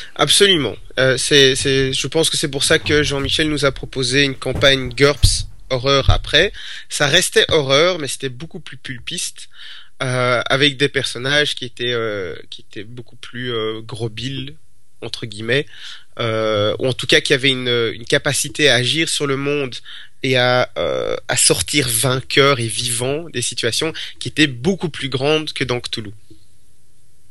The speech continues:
Euh, enfin, je dis ça et en même temps, mon personnage sur-, a survécu, hein, à la, à la campagne des Montagnes Hallucinées.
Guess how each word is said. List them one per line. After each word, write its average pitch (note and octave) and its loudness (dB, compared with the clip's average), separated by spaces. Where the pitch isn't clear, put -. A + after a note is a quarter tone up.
Euh, F2 -4
enfin, - -10
je C3+ -4
dis C3+ 2
ça F3 6
et D3+ 8
en C3+ 4
même A2+ -2
temps, D#3+ -2
mon C#3 -4
personnage C3+ -2
sur-, - -4
a - -4
survécu, B2 -2
hein, B2 -4
à A#2 -6
la, A2 -2
à A2 -4
la A2+ -2
campagne A#2 -2
des A#2 -4
Montagnes A2 -6
Hallucinées. B2+ -2